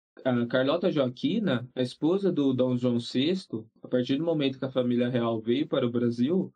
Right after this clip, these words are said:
ela tinha o hábito de tomar no seu chá, um chá de maconha.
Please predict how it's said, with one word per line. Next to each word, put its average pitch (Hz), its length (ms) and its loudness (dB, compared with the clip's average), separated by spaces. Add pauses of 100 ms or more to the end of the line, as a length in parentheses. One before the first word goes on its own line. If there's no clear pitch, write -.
(260)
ela 135 260 2
tinha 151 240 -2
o 156 140 2
hábito 147 440 2
de 147 140 -6
tomar 147 480 0
no 151 140 -2
seu 156 260 0
chá, 147 400 -2 (300)
um 127 100 2
chá 127 240 0
de 123 80 0
maconha. 127 580 -2